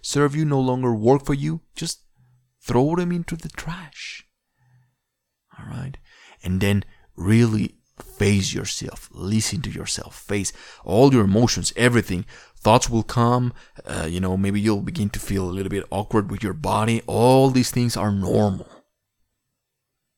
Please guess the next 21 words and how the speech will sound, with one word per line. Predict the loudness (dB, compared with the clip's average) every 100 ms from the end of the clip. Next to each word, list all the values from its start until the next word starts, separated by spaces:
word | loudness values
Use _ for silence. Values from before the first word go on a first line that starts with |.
| _ 0
You | 2
must | 2 0 -6 -4
face | 0 0 -2
them. | -8 -12 -14 _ _ _ _ _ _ _ _ _ _ _ _ _ _ _ _ _ _ _ _ _ _ _ _ _ _ _
Because | -6 2 2
you | 4
must | 0 -2
develop | -2 0 -2 -4
a, | -6 -6 -8 _ -10
a | -6
strong, | -6 -8 -10 -6 -4 -2 -4 -4 -8 _ _ _ _ _ -12
deep | -6 -4 -2 -4 -4 -4 -6 -18 -20 -20
relationship | -16 -2 0 2 0 0 -4 -4 -6
and | -6
connection | -6 -6 -6 -6
with | -4 -6
yourself. | -8 -8 -8 -10 -4
It's | -2 0
the | -2
only | -2 -2 -4 -4
way. | -2 -2 -4